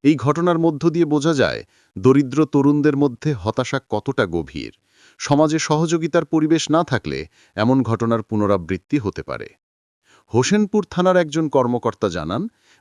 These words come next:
"ভিডিওটি আমাদের নজরে এসেছে। কেউ এখনো অভিযোগ দেয়নি, তবে বিষয়টি খতিয়ে দেখা হচ্ছে যেন সামাজিক অশান্তি সৃষ্টি না হয়।"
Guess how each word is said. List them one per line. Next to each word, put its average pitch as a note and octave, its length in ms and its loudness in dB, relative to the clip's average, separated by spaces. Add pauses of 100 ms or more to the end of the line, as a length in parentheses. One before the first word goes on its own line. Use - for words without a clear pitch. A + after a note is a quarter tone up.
"ভিডিওটি C#3 540 0
আমাদের D#3+ 300 2
নজরে A#2+ 440 2
এসেছে। - 380 -10 (500)
কেউ C3 160 6
এখনো C#3+ 300 2
অভিযোগ B2 460 0
দেয়নি, E2+ 420 -2 (480)
তবে C#3+ 180 4
বিষয়টি D3+ 500 -2
খতিয়ে F#3+ 340 0
দেখা A2+ 260 2
হচ্ছে F#2+ 340 -6 (440)
যেন G2 260 0
সামাজিক B2+ 500 0 (120)
অশান্তি G2+ 500 -2
সৃষ্টি - 420 -6
না B1 140 -8
হয়।" D2 240 -16